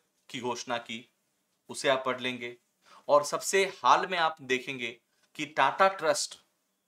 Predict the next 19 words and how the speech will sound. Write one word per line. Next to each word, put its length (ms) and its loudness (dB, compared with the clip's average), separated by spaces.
और 480 6
आरबीआई 520 4
का 160 -4
क्या 260 -2
विवाद 360 2
चल 180 0
रहा 160 -14
है। 80 -20
यह 140 4
विवाद 440 6
भी 360 -6
एनबीएफसी 720 -2
की 200 -6
फोर 520 -4
टियर 300 0
स्ट्रक्चर 540 -2
को 120 -4
लेकर 300 -6
के, 200 -18